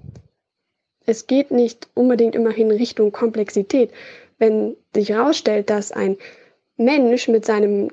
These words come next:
viel zu energieteuren Gehirn es nicht schafft, sich an seine Umwelt anzupassen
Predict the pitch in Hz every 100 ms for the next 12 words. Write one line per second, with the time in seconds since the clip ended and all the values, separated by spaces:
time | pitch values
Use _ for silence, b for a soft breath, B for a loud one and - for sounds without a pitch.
0 | - - 285 - 233 220 220 - 359 -
1 | 240 233 214 247 - 254 240 233 226 208
2 | 208 294 262 262 330 359 B B B B
3 | B B _ _ _ 220 220 247 370 -
4 | 311 302 269 254 240 226 254 330 214 190
5 | 196 196 202 - 185 202 247